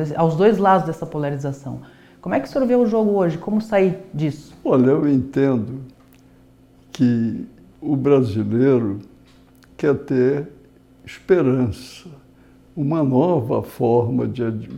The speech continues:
Speaker 2: de ver o Brasil administrado. Não deseja nem aquela corrupção do passado que caracteriza um dos lados, nem a irresponsabilidade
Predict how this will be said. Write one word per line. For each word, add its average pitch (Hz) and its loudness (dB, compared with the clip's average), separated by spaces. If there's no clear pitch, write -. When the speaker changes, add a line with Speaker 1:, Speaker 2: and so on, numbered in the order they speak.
Speaker 2:
de 135 -4
ver 123 0
o 120 -2
Brasil 113 -2
administrado. 113 -6
Não 180 4
deseja 117 2
nem 165 4
aquela 131 2
corrupção 123 0
do 104 -4
passado 113 -4
que - -14
caracteriza 120 -2
um 107 -4
dos 117 -6
lados, 120 -2
nem 165 2
a 143 4
irresponsabilidade 120 0